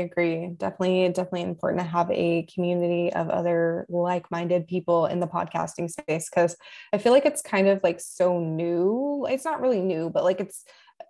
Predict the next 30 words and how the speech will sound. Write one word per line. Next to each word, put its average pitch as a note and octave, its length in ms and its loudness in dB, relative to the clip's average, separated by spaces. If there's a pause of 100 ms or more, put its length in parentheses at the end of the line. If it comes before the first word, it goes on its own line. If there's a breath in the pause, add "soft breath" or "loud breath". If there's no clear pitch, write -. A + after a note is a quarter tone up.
(200)
growing G3+ 460 4
every F3+ 320 -2
year F3+ 480 0
and F3 480 -6 (140)
it's, - 240 -4
like, D#3+ 320 0
newer. E3+ 880 2
I F3 80 0
mean, E3 380 -4
it's E3 180 -10
been - 140 -8
around, - 500 -8 (140)
you - 80 -4
know, - 160 -12
for - 100 2
a - 20 2
while. F#3+ 460 2
People F3 240 4
used F3 220 0
to E3+ 60 2
wanna E3 180 -2
be E3+ 120 4
like, F3 320 4 (420 loud breath)
"What F3+ 200 6
is G#3 160 6
this G#3 260 0
stupid G3 440 2
app F#3 280 4
on F3+ 120 0
my E3+ 140 -2